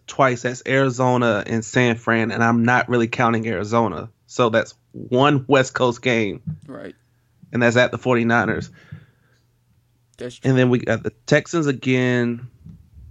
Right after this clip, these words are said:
Speaker 1: By then, Deshaun Watson should be the starter. I'm figuring A J and Ramsey should be able to cancel out
Speaker 2: Mm.
Speaker 1: the Texans, because we all know <laughs> what Jalen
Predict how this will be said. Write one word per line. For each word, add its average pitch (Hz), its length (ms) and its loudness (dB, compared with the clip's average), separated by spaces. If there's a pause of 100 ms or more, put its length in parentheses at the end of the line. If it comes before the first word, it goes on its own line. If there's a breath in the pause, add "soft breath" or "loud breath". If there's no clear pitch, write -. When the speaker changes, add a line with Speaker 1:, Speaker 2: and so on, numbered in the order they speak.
(160)
Speaker 1:
By 131 160 4
then, 131 240 2
Deshaun 123 380 -2
Watson 117 400 -2
should 113 340 -2
be 131 100 2
the 123 140 0
starter. 123 760 2 (1300)
I'm 117 180 -6
figuring 123 840 0
A 123 160 4
J 120 240 2
and 123 120 0
Ramsey 117 460 4
should 117 360 0
be 123 120 6
able 113 160 4
to 113 120 2
cancel 120 480 2
out 120 380 4 (720)
Speaker 2:
Mm. 135 360 -12
Speaker 1:
the 127 100 0
Texans, 120 520 0
because 117 260 -4
we 120 140 4
all 117 160 4
know 117 220 2
<laughs> 120 80 -4 (180)
what 123 160 2
Jalen 131 540 -2